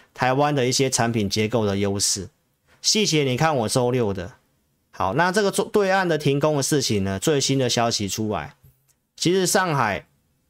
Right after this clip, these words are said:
台积电的松江厂没有被停工，这个鸿海的部分的生产也是照正常的。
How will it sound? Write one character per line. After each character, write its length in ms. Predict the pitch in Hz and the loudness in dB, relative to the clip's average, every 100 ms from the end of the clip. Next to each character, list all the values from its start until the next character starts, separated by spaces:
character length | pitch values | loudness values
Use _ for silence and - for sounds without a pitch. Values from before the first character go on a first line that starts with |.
| _ | _
台 160 | - 135 | -2 0
积 140 | 156 | 2
电 160 | 160 160 | 2 2
的 100 | 139 | 2
松 180 | 139 147 | 0 0
江 220 | 147 143 | 0 0
厂 180 | 135 98 | 0 0
没 120 | 113 | 0
有 100 | 113 | 0
被 160 | 113 101 | -2 -2
停 240 | 92 87 | -4 -6
工， 260 | 90 90 113 _ _ _ _ _ _ _ _ | -6 -8 -12 _ _ _ _ _ _ _ _
这 140 | - 160 | -4 0
个 140 | 165 | 0
鸿 260 | 151 160 214 | 0 0 0
海 160 | 185 | 0
的 80 | 139 | 0
部 180 | 147 170 | 0 0
分 220 | 170 139 | 0 0
的 100 | 131 | 0
生 240 | 127 151 151 | 0 0 2
产 240 | 147 104 | 0 2
也 140 | 98 | 0
是 140 | 101 123 | 0 0
照 340 | 135 117 98 | 0 0 -2
正 220 | - 127 104 | -2 -2 -2
常 260 | - | -6
的。 60 | 87 | -12